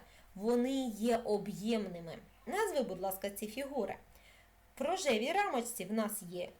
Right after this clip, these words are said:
квадрат, коло та трикутник.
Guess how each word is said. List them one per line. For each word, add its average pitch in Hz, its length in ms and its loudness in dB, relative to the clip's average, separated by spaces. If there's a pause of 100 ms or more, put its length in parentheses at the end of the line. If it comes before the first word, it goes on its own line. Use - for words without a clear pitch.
квадрат, 220 680 2 (440)
коло 240 680 2 (400)
та 185 180 0
трикутник. 320 760 -4